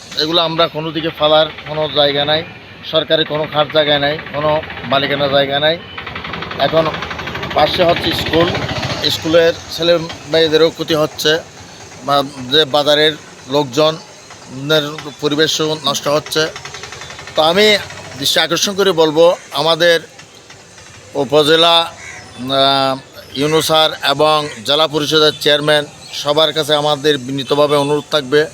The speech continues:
যদি একটা ডাস্টবিন গাড়ি থাকে, এই ডাস্টবিন গাড়ি থাকলে আমরা ময়লাগুলা এক কিলোমিটার দূরে নিয়ে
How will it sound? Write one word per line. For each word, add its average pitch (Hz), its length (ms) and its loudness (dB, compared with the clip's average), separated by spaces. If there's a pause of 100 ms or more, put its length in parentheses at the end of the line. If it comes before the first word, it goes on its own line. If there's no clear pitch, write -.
(580)
যদি 156 240 2
একটা 160 480 0 (380)
ডাস্টবিন 151 420 0
গাড়ি 156 220 2
থাকে, 170 380 2 (220)
এই 147 80 -8
ডাস্টবিন 156 480 0
গাড়ি 156 180 2
থাকলে 160 260 2
আমরা 156 220 2
ময়লাগুলা 151 720 2 (760)
এক 147 160 0 (100)
কিলোমিটার 156 460 0
দূরে 156 180 2
নিয়ে 160 280 4